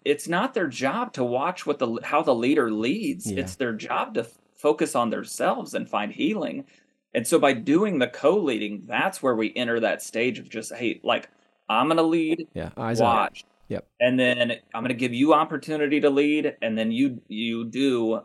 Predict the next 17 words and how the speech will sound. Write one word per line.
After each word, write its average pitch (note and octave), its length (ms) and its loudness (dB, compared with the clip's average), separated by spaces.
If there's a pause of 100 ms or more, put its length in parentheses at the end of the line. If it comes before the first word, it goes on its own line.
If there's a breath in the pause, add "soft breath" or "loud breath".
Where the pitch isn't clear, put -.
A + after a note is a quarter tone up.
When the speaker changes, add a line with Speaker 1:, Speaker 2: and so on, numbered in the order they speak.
Speaker 1:
like, G#2+ 300 -6
as A2+ 280 -2
you've A2+ 200 -8
been A2 160 -2
taught," C3+ 420 2
and A2 120 -2
then G#2 100 -4
we G#2+ 120 -2
process C#3 600 -2
through C3+ 220 0
that, C3 280 4
we G#2+ 100 -4
talk B2+ 360 -2
about C3 300 0
it. C3 200 -2 (460 soft breath)
But A2 160 -2
that, C#3 340 2